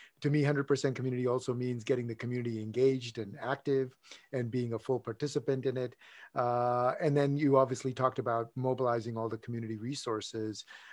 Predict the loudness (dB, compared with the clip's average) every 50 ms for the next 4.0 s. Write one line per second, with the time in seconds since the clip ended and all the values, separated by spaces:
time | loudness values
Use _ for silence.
0 | -12 -2 2 2 2 4 4 4 2 4 4 4 6 4 4 4 4 4 4 6
1 | 6 6 6 6 2 0 2 4 6 8 8 8 6 6 6 6 6 6 4 2
2 | 4 4 6 6 6 6 4 2 0 0 0 0 2 4 4 2 2 2 0 -2
3 | -2 -2 -2 -4 -4 -4 -4 -4 -2 2 4 4 4 6 4 2 2 0 -2 -4